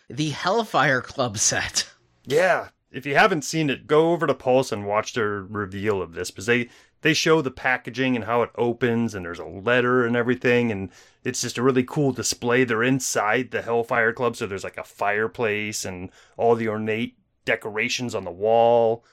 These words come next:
Speaker 2: It's, it's a really great in-package exclusive.
Speaker 1: I love how the back of the box is, like, the framed painting of them.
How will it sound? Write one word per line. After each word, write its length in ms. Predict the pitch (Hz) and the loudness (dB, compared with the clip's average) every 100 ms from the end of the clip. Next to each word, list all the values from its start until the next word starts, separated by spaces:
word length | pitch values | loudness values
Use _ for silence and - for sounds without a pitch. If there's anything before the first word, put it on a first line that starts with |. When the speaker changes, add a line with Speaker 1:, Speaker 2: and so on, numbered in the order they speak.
| _ | _
Speaker 2:
It's, 180 | - - | -6 -4
it's 220 | - 196 | 0 4
a 40 | 202 | 6
really 280 | 185 185 151 | 6 4 2
great 340 | 117 139 127 _ - | 0 0 0 _ -6
in-package 1080 | 156 135 127 - 110 - 104 90 - - - - | -2 -2 -4 -2 -2 -2 -10 -10 -10 -10 -12 -8
exclusive. 680 | - - - 98 90 - - - _ _ | -4 -4 -2 -2 -2 -4 -6 -14 _ _
Speaker 1:
I 120 | 139 | 0
love 240 | 196 247 226 | 4 4 2
how 120 | 190 | -2
the 120 | 147 | -2
back 320 | 110 143 156 | 0 2 2
of 80 | 147 | 0
the 60 | 123 | -4
box 460 | 117 135 110 - | 0 2 0 -4
is, 320 | - 147 127 | -6 -4 -4
like, 320 | 127 135 113 - | -2 -2 -2 -8
the 80 | |
framed 540 | 131 - 143 139 131 - | -12 -2 0 2 0 -6
painting 640 | - 131 131 123 98 85 | -4 0 0 0 -2 -4
of 340 | 71 95 92 90 | -4 -4 -4 -4
them. 400 | 85 62 58 | -4 -4 -6